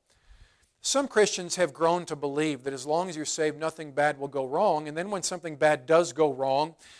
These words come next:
then you feel like, "Oh, my soul, God can't be trusted." But the problem is, our hope was resting in something attached to this life, and when it didn't turn out, then we were disappointed, and our heart was made sick. And because your heart was made sick,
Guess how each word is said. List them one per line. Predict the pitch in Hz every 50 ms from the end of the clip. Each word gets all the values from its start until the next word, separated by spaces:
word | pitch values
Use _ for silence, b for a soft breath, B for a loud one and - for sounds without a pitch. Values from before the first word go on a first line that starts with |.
| B B -
then | 156 170 190 202
you | 202 180 165
feel | - - 196 208 214 185
like, | 156 127 127 127 143 151 - - -
"Oh, | 160 160 180 185
my | 180 170 160 160 151
soul, | - - - 190 190 170 156
God | 143 143 147 156 170 165 -
can't | - 151 147 -
be | 135 143
trusted." | - - - 196 175 - - - - 120 127
But | 139 151 -
the | 147
problem | - - 180 220 233 180 151 143 139
is, | 139 147 165 160 - B B B B B B B
our | 175 175 170
hope | - - 220 240 240 -
was | 175 170 131
resting | 156 175 175 175 - - 185 175 180
in | 180 165 175
something | 170 - - - 185 175 180 - 170 156
attached | 147 - - 175 165 160 - - -
to | 160
this | 147 143 135 - -
life, | 160 165 160 156 151 151
and | 143 143
when | 160 165 160
it | 160 151
didn't | 156 175 165 160 156
turn | - - 165 160 147 139
out, | 139 156 160 147 139 - B B B B B B -
then | 127 135 160 170 175 180 185 185 180 160
we | 175 180
were | 160 156 151
disappointed, | 135 143 139 - - 139 - _ 165 165 156 151 135 123 120 139 -
and | 165 165 175 185 190 190 170 b b b b
our | - 165 160
heart | 156 - - - 190 196 190 190 170
was | 165 165 143 135
made | 156 151 151 147 131
sick. | - - - - - - 202 165 143 - -
And | 151 151
because | 156 160 - 190 196 185 190
your | 196 185
heart | - - 185 190 196 -
was | 165 165 156 127
made | 156 160 160 151 139
sick, | - - - - - 202 180 160 - -